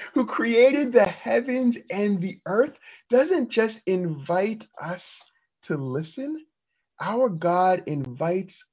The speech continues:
us to participate in conversation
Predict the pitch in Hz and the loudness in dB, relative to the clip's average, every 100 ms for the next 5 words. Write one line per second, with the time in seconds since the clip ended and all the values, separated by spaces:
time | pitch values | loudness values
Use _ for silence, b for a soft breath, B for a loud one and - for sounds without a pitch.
0 | - 156 170 165 - - b b _ - | -14 -8 -8 -10 -16 -20 b b _ -4
1 | 135 - - 139 - - 180 190 - 175 | -4 -4 -8 -8 -10 -6 -6 -6 -8 -8
2 | 185 170 196 - - _ _ _ - 135 | -6 -6 -6 -10 -20 _ _ _ -10 -10
3 | 131 - 151 156 139 117 - - 160 170 | -10 -12 -10 -8 -10 -14 -16 -18 -14 -14
4 | - | -14